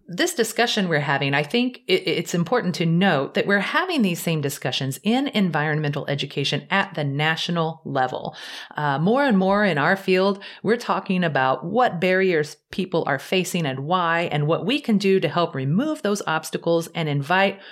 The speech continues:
more people, especially people who are part of historically excluded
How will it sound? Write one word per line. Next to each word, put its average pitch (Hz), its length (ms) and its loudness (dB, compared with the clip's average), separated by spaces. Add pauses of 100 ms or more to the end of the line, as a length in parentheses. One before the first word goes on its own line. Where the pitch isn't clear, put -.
(100)
more 214 280 2
people, 135 440 -6 (260)
especially 190 500 0
people 165 300 0
who 156 120 0
are 143 160 0
part 175 240 0
of 147 140 -2
historically 147 560 -2
excluded 143 640 -2